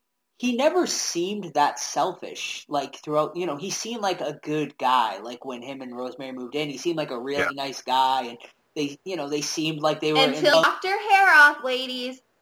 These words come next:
Speaker 3: The
Speaker 2: Why'd
Speaker 3: guys,
Speaker 2: she
Speaker 3: the guys love you when you got long hair, but when you wanna
Speaker 1: Hadn't he
Speaker 3: cut
Speaker 1: already
Speaker 3: it
Speaker 1: made the deal by then, though?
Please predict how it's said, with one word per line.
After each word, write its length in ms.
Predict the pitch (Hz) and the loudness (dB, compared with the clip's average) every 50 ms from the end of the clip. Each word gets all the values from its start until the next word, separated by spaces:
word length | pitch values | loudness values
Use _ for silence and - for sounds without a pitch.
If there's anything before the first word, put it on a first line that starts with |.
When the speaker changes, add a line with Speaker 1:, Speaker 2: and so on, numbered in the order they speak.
| _ _ _ _ - | _ _ _ _ -2
Speaker 3:
The 80 | 147 | 4
Speaker 2:
Why'd 220 | 113 123 139 160 175 | 8 12 12 12 12
Speaker 3:
guys, 40 | - | 12
Speaker 2:
she 160 | - - 160 - 147 139 - 120 _ _ | 12 10 8 6 2 -6 -8 -8 _ _
Speaker 3:
the 100 | - 302 254 | -4 -4 2
guys 440 | 254 302 294 311 339 381 392 392 - | 6 8 10 10 10 8 4 0 0
love 320 | 359 359 381 392 - 311 | 4 8 8 8 6 4
you 160 | 311 302 302 | -4 -4 -4
when 140 | 277 269 262 | -4 -4 -4
you 100 | 269 262 | -4 2
got 240 | 269 269 277 254 285 | 6 6 6 6 4
long 220 | 302 311 302 311 370 | 2 0 0 0 -2
hair, 320 | 370 349 320 320 311 277 | -2 -2 -2 0 -2 -2
but 200 | - 202 196 196 | -2 -4 -6 -6
when 100 | 190 196 | -8 -10
you 160 | 202 208 220 240 | -10 -10 -10 -8
wanna 140 | 254 254 | -4 0
Speaker 1:
Hadn't 240 | 254 - 233 285 294 | 2 2 2 2 2
he 40 | 285 | 0
Speaker 3:
cut 160 | 277 269 285 | 2 2 2
Speaker 1:
already 140 | 269 311 311 302 | 2 2 2 0
Speaker 3:
it 40 | 214 | 0
Speaker 1:
made 200 | 220 226 233 - | -2 -4 -4 -4
the 60 | 208 175 | -6 -8
deal 260 | 151 165 175 185 185 | -4 -4 -2 -2 -2
by 140 | 190 196 196 | -2 -4 -4
then, 200 | 202 202 202 196 | -6 -10 -10 -10
though? 200 | 208 208 208 | -12 -12 -14